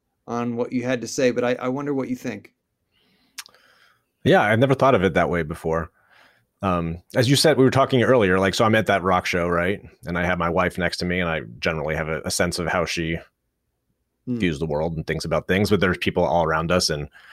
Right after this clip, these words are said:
Speaker 2: and you might ask them, "Did you e-, experience God in this?" And I was like, "No, what are you talking about? I don't believe in God. Like, this is, this is my church." Uh, and the lead singer
Speaker 1: Mm-hmm.
Speaker 2: of the band I've seen ha-, has said in interviews, like,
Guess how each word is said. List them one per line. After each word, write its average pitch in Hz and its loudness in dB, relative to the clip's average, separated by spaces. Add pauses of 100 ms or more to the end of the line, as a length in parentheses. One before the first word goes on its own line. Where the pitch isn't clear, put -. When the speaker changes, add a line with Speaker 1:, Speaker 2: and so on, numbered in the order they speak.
(340)
Speaker 2:
and 87 -2
you 101 -2
might 90 0
ask - -2
them, 95 2
"Did 92 -2
you 92 4
e-, 87 0
experience 90 0 (160)
God 92 2
in 90 0
this?" 101 2
And 85 0
I 80 0
was - -4
like, 73 -8
"No, 110 -4
what 82 -4
are 101 -2
you 104 -2
talking 95 -2
about? 65 -2
I - -4
don't 87 -2
believe 69 -6
in 65 -10
God. 69 -4
Like, 87 -2
this 107 2
is, 98 0
this - 2
is 92 0
my 82 2
church." - -2 (440)
Uh, 87 2
and 101 2
the 101 4
lead 98 4
singer 92 2
Speaker 1:
Mm-hmm. 87 4
Speaker 2:
of 85 2
the 87 2
band 87 2
I've 80 0
seen 82 -2
ha-, 101 -2
has 113 2
said 123 2
in 110 4
interviews, 92 2
like, 78 -2